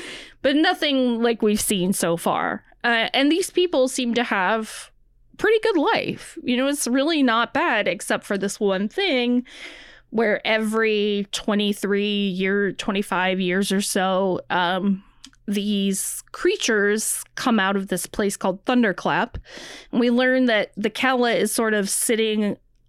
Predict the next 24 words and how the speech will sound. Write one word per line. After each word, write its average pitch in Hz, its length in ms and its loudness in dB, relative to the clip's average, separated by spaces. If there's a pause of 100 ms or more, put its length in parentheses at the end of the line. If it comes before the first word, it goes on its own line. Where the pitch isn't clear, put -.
(140)
is 208 240 0
part 277 260 0
of 240 100 -2
this, 214 200 -2
like, 190 200 -4
crescent - 840 -2 (520)
of 214 180 0
likewise 196 640 0
communities 190 800 0
that 190 260 -2
sort 196 260 -2
of 180 400 0
borders 196 1080 0 (140)
Endworld. 185 680 -4 (480)
So - 140 -2
we're 247 80 2
getting, 254 340 2
like, 226 220 0
kind 247 200 2
of 220 100 -4
in 240 240 2
between 214 840 0 (300)
middle, 220 640 2 (420)
uh, 190 420 0